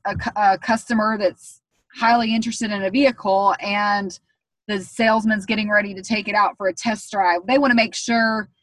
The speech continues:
you know, any mud on the floorboards, any dust that may have piled up on the inside, any, uh, pollen that may have collected on the exterior, that all that is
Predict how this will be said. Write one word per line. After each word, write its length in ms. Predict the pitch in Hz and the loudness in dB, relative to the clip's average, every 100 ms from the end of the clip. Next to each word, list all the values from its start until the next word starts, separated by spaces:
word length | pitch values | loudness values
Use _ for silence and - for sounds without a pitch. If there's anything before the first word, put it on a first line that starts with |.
| _ _ | _ _
you 140 | 240 | 0
know, 280 | 220 214 214 | 2 2 0
any 460 | - 220 208 196 196 | -2 -4 -4 -6 -10
mud 500 | 185 175 196 233 247 | -12 -6 2 6 6
on 140 | 254 226 | 4 2
the 80 | |
floorboards, 840 | 226 247 233 233 214 220 220 214 208 | -4 0 2 2 2 0 0 0 -4
any 160 | 208 | -8
dust 320 | 180 214 233 | 0 0 0
that 80 | 220 | -2
may 100 | 220 | -2
have 140 | 214 - | -2 0
piled 280 | 220 220 | 2 2
up 140 | 220 220 | 0 -2
on 140 | 214 | -4
the 160 | 208 208 | -4 -6
inside, 1040 | 214 208 - 214 208 202 208 208 208 202 - _ _ _ 262 | -4 -6 0 4 6 6 6 4 -2 -8 -14 _ _ _ 2
any, 340 | 269 262 - - | 4 4 0 2
uh, 200 | 214 202 - | 4 4 2
pollen 320 | 240 254 240 | 4 6 4
that 100 | 226 | 2
may 60 | 233 | 0
have 140 | 226 | 0
collected 320 | - 226 233 | 0 0 2
on 120 | 220 214 | 0 0
the 80 | |
exterior, 760 | 214 196 - 226 214 214 214 208 _ _ - | -4 -6 -6 -4 -2 -2 -2 -4 _ _ 2
that 80 | 269 | 4
all 180 | 302 | 6
that 340 | 277 262 262 - | 6 6 6 4
is 380 | 240 233 220 - | -2 -4 -4 -10